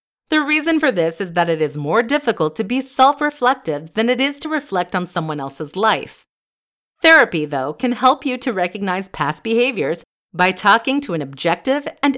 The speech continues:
educated third party. When you talk to a therapist or counselor, he or she will ask you about your life, past decisions, and your feelings regarding them. As you tell them your answers,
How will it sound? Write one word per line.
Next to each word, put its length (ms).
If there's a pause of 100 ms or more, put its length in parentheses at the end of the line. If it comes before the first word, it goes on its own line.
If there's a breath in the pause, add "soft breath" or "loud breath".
educated 680
third 260
party. 480 (880)
When 220
you 120
talk 300
to 120
a 40
therapist 580
or 60
counselor, 580 (280)
he 260
or 120
she 280
will 240
ask 260
you 80
about 300
your 100
life, 400 (380)
past 280
decisions, 680 (240 soft breath)
and 160
your 140
feelings 500
regarding 500
them. 280 (760)
As 220
you 100
tell 220
them 160
your 120
answers, 560